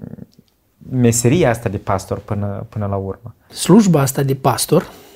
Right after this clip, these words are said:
Speaker 2: cea mai mare responsabilitate pe care o am este să învăț pe oamenii care au hotărât să fie creștini, să-L urmeze pe Domnul Iisus Hristos,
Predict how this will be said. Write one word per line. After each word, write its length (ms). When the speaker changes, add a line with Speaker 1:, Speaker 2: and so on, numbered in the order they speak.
Speaker 2:
cea 200
mai 160
mare 520
responsabilitate 960
pe 60
care 240
o 80
am 200
este 480
să 200
învăț 460
pe 160
oamenii 380
care 200
au 80
hotărât 520
să 140
fie 460
creștini, 640
să-L 200
urmeze 340
pe 120
Domnul 240
Iisus 280
Hristos, 600